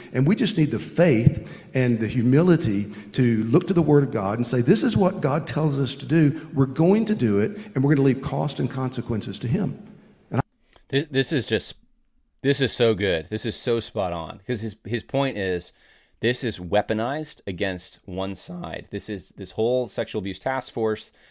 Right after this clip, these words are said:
Speaker 2: and that would, I, I think even more than that, I'll just say that the, the whole church too, caring well, all, it's weaponized against a particular side.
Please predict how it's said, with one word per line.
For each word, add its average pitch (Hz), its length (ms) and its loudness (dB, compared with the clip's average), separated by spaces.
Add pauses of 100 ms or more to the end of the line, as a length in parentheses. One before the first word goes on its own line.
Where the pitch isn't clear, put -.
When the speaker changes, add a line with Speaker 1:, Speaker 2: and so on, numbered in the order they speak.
(140)
Speaker 2:
and 117 100 -4
that 135 140 0
would, 147 260 0
I, 123 160 0
I 110 120 2
think 123 400 -6
even 107 240 -2
more 107 200 0
than 92 100 -4
that, 90 140 -2
I'll 92 140 2
just 104 180 -6
say 85 220 -4
that 85 180 -12
the, 87 240 -4
the 95 100 -6
whole 110 120 -4
church - 380 -10
too, 104 420 -4 (280)
caring 110 380 -2
well, 101 200 0
all, 107 180 4
it's 113 140 -8
weaponized 120 640 -2
against 95 460 -8 (200)
a - 40 -18
particular 92 500 -6
side. - 440 -6